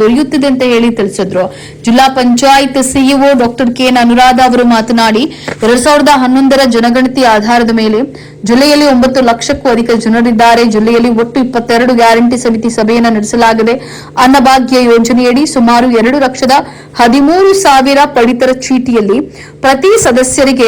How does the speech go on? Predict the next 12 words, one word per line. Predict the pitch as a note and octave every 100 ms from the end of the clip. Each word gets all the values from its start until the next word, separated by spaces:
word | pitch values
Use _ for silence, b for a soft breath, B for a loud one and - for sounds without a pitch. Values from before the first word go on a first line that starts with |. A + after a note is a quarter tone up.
| A3
ಹತ್ತು | A#3+ A#3+ D#4+ -
ಕೆಜಿ | D4+ C#4 D#4 A#3+
ಉಚಿತ | A#3 C4+ B3+ C4 A3
ಅಕ್ಕಿಯನ್ನ | A3 - C4 B3 A#3+
ಪಡೆಯುತ್ತಿದ್ದು, | G#3+ A3 G#3+ G3+ G#3+ - B B -
ಏ, | B3 B3+
ಇನ್ನೂರ | C#4+ E4+ F4 E4+ B3+
ಒಂಬತ್ತು | B3+ D4 D4+ -
ಕೋಟಿ | C4 C4 C4
ಹಣ | A#3+ A#3+ A#3
ಖರ್ಚಾಗಿದೆ. | G3+ - A#3+ A#3+ A#3+ C#4 B B B G#3 G#3
ಗೃಹಲಕ್ಷ್ಮಿ | A3 C#4+ E4 E4 - E4